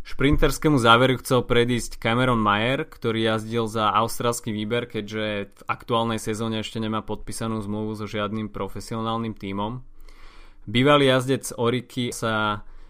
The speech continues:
vyrutil z vyselektovanej skupiny asi šesťsto metrov pred cieľom a jeho atak vyzeral celkom nádejne. Na cieľovej páske však bol predstihnutý Simonom Geransom a víťazným Nikiasom Arntom.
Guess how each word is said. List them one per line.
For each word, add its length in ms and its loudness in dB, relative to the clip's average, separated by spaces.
vyrutil 640 2
z 240 -8
vyselektovanej 880 0
skupiny 480 -4
asi 320 -6
šesťsto 320 -4
metrov 400 -2
pred 240 -2
cieľom 560 -2
a 160 -4
jeho 160 4
atak 240 2
vyzeral 400 0
celkom 320 -2
nádejne. 560 -2
Na 160 4
cieľovej 320 4
páske 400 2
však 240 -2
bol 160 2
predstihnutý 720 -2
Simonom 560 0
Geransom 720 -2
a 320 0
víťazným 720 -2
Nikiasom 560 -4
Arntom. 640 -2